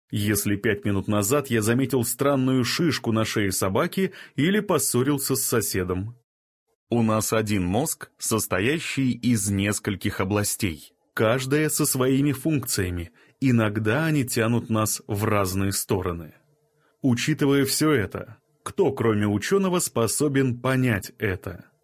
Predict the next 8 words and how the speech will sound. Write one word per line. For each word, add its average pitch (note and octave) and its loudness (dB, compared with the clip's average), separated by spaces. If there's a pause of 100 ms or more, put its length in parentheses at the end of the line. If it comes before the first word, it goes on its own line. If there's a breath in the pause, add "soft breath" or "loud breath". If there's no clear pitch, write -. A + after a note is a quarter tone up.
(340)
Вот G2+ 0
почему A2+ 0
мы G#2 2
должны G#2 0
стремиться G#2+ -2
стать A#2+ -2
исследователями G#2+ 0
эмоций. A#2+ -2